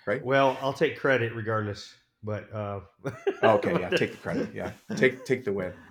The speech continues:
Speaker 1: But
Speaker 2: Well,
Speaker 1: you know
Speaker 2: so,
Speaker 1: what? Uh,
Speaker 2: so
Speaker 1: so I, I do
Speaker 2: Go.
Speaker 1: Well, let's say that we're building a civil project for you right now. Whatever, it doesn't matter
Speaker 2: Mm-hmm.
Speaker 1: what it is, an overpass on a bridge, uh, on a highway, it doesn't matter. That is only the project we're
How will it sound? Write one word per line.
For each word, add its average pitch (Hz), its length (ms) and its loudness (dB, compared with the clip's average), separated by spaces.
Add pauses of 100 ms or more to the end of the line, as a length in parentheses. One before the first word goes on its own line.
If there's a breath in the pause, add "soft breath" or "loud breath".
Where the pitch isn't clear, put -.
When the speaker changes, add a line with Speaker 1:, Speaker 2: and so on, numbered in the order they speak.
(800 loud breath)
Speaker 1:
But - 100 8
Speaker 2:
Well, 202 60 12
Speaker 1:
you 208 60 10
know 160 120 10
Speaker 2:
so, 143 120 10
Speaker 1:
what? 143 60 6
Uh, 135 120 6
Speaker 2:
so 185 220 2
Speaker 1:
so - 280 2
I, 90 220 -4
I 151 140 8
do 175 240 2
Speaker 2:
Go. 113 180 -8 (1700)
Speaker 1:
Well, 156 280 6
let's 180 200 6
say 220 140 6
that 196 160 6
we're 143 120 2
building 123 360 4
a 104 60 -2
civil 107 320 2
project 101 380 0
for 101 100 -8
you 90 100 -6
right 85 180 -6
now. 78 180 -10 (180)
Whatever, 135 280 6
it - 80 -4
doesn't 131 200 2
matter 101 200 4
Speaker 2:
Mm-hmm. 87 60 -6
Speaker 1:
what 85 120 -6
it 80 60 -10
is, 85 120 -10
an 101 80 -4
overpass 98 500 -2
on 82 60 -12
a 78 40 -14
bridge, - 320 -12
uh, 98 200 2
on 87 100 -6
a 87 60 -10
highway, 82 240 -6
it - 100 -10
doesn't 113 220 2
matter. - 260 -6 (1160 soft breath)
That - 360 4
is 139 160 2
only 151 220 0
the 110 80 -2
project 123 460 6
we're 104 80 -2